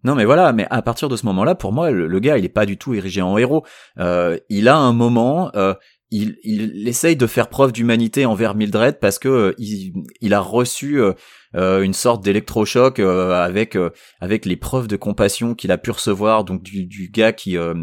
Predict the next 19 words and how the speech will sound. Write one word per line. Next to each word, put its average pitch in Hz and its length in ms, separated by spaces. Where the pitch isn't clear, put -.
qui - 140
loue 104 100
les 107 120
panneaux 104 360
et, 117 180
euh, 90 120
du 85 120
shérif, 110 500
euh, 85 120
qui, 107 260
euh, 90 100
m-, 85 320
mine 92 260
de 101 80
rien, 101 260
l'a 87 100
quand - 100
même 85 140
couvert. 107 480